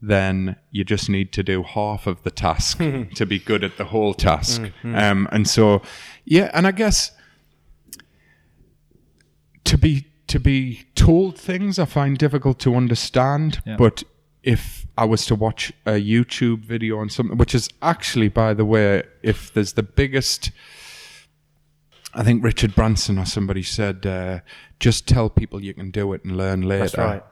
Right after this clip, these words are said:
Speaker 2: yeah.
Speaker 1: Then that is me, one hundred percent.
Speaker 2: And it, and it has it always been? Has it, it's in the
Speaker 1: Always
Speaker 2: D N A?
Speaker 1: been.
Speaker 2: Yeah.
Speaker 1: If, if I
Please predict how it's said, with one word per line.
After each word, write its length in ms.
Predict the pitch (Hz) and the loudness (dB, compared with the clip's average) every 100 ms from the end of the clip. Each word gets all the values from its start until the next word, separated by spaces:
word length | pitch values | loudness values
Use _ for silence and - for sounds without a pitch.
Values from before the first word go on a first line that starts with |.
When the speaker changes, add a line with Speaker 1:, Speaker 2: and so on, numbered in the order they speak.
| _ | _
Speaker 2:
yeah. 180 | 113 107 | -12 -4
Speaker 1:
Then 260 | 104 98 98 | 0 0 2
that 320 | 120 123 - | 2 2 0
is 340 | 98 87 - - _ - | -4 -4 -8 -12 _ -6
me, 440 | 98 98 95 90 - | -4 -2 -4 -6 -6
one 200 | 98 92 | -2 2
hundred 300 | 120 117 107 | 2 2 0
percent. 400 | - - 90 90 | -4 -4 -4 -4
Speaker 2:
And 100 | 127 | -4
it, 140 | 135 147 | -6 -6
and 80 | 147 | -6
it 80 | 139 | -6
has 140 | 139 | -8
it 80 | 131 | -8
always 380 | 135 139 127 - | -8 -6 -6 -6
been? 220 | 92 82 | -10 -12
Has 100 | 90 | -12
it, 100 | 104 | -12
it's 220 | 107 - | -10 2
in 60 | 120 | 6
the 60 | |
Speaker 1:
Always 200 | 110 104 | 6 6
Speaker 2:
D 40 | 113 | 2
N 60 | |
A? 40 | 110 | 2
Speaker 1:
been. 240 | 101 95 - | 2 0 -2
Speaker 2:
Yeah. 100 | 113 | -2
Speaker 1:
If, 160 | - - | -2 -2
if 220 | 123 107 - | 0 0 0
I 480 | - 151 160 165 160 | 2 2 2 0 -6